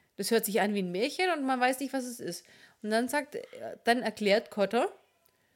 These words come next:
ja, ähm, es hört sich komisch an, aber zu dem Brief war auch noch ein Begleitschreiben. Dieses Begleitschreiben, ähm, hat er vorher nicht erwähnt, das kommt jetzt einfach dazu.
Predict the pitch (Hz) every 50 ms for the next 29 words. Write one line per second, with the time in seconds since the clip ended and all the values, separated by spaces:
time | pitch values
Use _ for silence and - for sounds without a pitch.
0 | _ _ _ _ - 190 190 185 180 202 240 330 370 - - 226 240 262 262 262
1 | 262 254 240 220 - - - _ _ _ _ _ _ _ _ _ _ _ _ _
2 | _ _ _ _ - - - 233 240 233 - 233 220 214 - 196 - - 226 214
3 | 214 269 311 277 240 285 349 415 440 - - - - - _ _ _ _ _ _
4 | _ _ _ _ _ _ _ _ _ _ - - _ - 208 220 214 220 240 285
5 | 320 311 226 233 - - 294 277 320 302 277 - 285 277 285 277 - - 196 247
6 | 233 226 262 269 285 294 262 226 196 208 - - 185 170 170 175 175 - - -
7 | 202 190 220 - 381 466 466 - - - - - - - - - - - - 269
8 | 269 269 277 269 - 262 233 247 240 254 254 - 254 247 247 226 240 233 220 -
9 | - - _ _ - - 220 214 214 202 190 202 202 202 196 190 - 220 208 196
10 | 190 185 185 - 190 170 160 180 196 262 370 392 339 277 - - - 202 170 196
11 | 196 190 196 170 214 226 - 277 269 294 302 - - 359 427 427